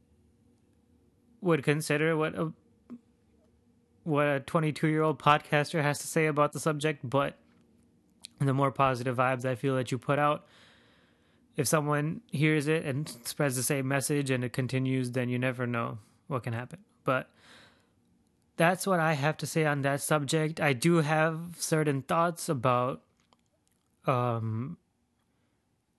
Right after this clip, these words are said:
whether people like him deserve death penalty.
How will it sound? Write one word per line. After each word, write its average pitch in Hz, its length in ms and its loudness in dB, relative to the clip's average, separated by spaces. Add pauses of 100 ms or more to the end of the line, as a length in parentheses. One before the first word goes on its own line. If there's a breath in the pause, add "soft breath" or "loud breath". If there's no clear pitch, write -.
(420)
whether 139 520 2 (120)
people 151 360 2
like 127 220 0
him 151 640 0 (1600)
deserve 131 440 2
death 175 260 4
penalty. 202 640 0